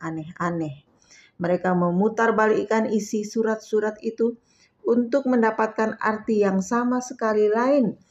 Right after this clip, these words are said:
daripada yang dimaksudkan oleh Paulus. Sama halnya dengan yang mereka lakukan terhadap bagian-bagian lain dari kitab suci. Dan akibatnya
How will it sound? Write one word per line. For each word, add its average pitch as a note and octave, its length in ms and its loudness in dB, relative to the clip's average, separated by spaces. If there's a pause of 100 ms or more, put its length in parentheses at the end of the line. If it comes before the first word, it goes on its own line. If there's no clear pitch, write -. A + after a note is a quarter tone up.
(200)
daripada F#3 720 2
yang E3+ 240 0
dimaksudkan E3 880 -6
oleh D#3+ 160 -6
Paulus. G3+ 640 2 (400)
Sama F#3 320 0
halnya G3+ 400 0
dengan G3 240 0
yang G3 240 0
mereka G3 320 0
lakukan G3 720 -2 (320)
terhadap F3+ 640 -2
bagian-bagian G3 960 2
lain F3+ 400 0 (240)
dari D#3+ 240 -4
kitab F3 560 -10
suci. F#3 640 -8 (400)
Dan F3+ 320 -2
akibatnya F#3 960 -2